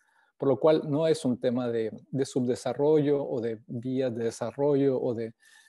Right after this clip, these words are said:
eh, recursos. Es un tema de la realidad y es un tema de I P v cuatro primordialmente. Este, entonces, eh, la, el problema es que si no tenemos esa trazabilidad, sobre todo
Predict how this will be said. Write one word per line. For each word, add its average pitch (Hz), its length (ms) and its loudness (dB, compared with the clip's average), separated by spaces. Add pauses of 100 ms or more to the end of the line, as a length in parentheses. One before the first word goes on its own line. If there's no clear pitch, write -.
eh, 107 140 -2
recursos. 123 680 0
Es 135 100 -12
un 175 80 -2
tema 160 280 2
de 123 160 -2
la 110 160 0
realidad 117 520 -2 (480)
y 123 280 4
es 120 140 2
un 160 120 0
tema 135 480 2
de 117 220 -4
I 110 140 -4
P 135 100 0
v 117 180 4
cuatro 131 360 2
primordialmente. 110 760 -6 (760)
Este, 123 600 -2
entonces, 131 600 0 (400)
eh, 127 440 2
la, 131 760 2
el 127 120 -4
problema 160 420 2
es - 260 -2 (460)
que 135 100 0
si - 120 -6
no 214 140 0
tenemos 185 380 -2
esa 165 240 -4
trazabilidad, 117 760 -2 (1160)
sobre 117 280 -2
todo 147 380 2